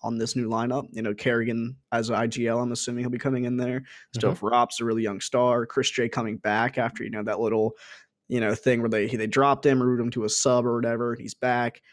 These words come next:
Speaker 1: I think they just are looking for a fresh take with a fresh team, uh, trialing this new coach.
Speaker 2: Yeah, I'm excited to see what Mouse Sports can do. Th-, this, you know, Mouse Sports is one of those teams as,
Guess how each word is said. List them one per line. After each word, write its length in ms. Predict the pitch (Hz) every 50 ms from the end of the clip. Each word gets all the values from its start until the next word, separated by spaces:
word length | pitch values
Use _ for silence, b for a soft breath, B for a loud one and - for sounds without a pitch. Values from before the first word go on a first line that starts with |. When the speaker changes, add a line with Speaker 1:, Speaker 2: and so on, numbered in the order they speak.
| b b b b _ _ _
Speaker 1:
I 100 | 123 131
think 220 | 127 147 147 143
they 60 | -
just 180 | 135 131 127 -
are 140 | 120 123 120
looking 260 | 117 117 - 127 117
for 160 | - - 117
a 60 | 107
fresh 420 | 107 - - - 117 113 - - -
take 260 | - - 113 - -
with 120 | - 104
a 40 | 127
fresh 380 | - - - 107 110 - - -
team, 460 | - - 120 107 - - 123 123 143 _ _
uh, 300 | 113 104 - - 117 143 151 _ _ _ _ _ _ _ _ _ _ _
trialing 460 | - 117 101 98 110 - - 123 117
this 160 | 127 - -
new 120 | - -
coach. 440 | - - - - - - - - - - - - _ _ _ _ _ _ _ _ _ _ _ _ _ _ _ _ _ _ _ B B B B B B B B B B B _ _ _ _ _ _ _ _ -
Speaker 2:
Yeah, 160 | - 143 135
I'm 120 | 104 101 107
excited 280 | 107 - - 113 107
to 60 | 104 101
see 180 | - - 110
what 100 | 107 101
Mouse 260 | 101 101 101 98 90
Sports 280 | - - 107 104 107 -
can 200 | - - 98 95
do. 340 | 95 95 95 95 95 95 98
Th-, 180 | 107 131 131 -
this, 400 | 110 143 151 165 165 - - - _
you 240 | 123 135 151 160 147
know, 220 | 139 135 127 131 131 _ _ _ _ _
Mouse 280 | - 151 156 151 156 151
Sports 280 | - - 143 131 131
is 100 | 123 117
one 80 | 120 120
of 80 | 117 113
those 160 | 110 107 -
teams 380 | - 117 107 107 107 104 101
as, 160 | 101 98 95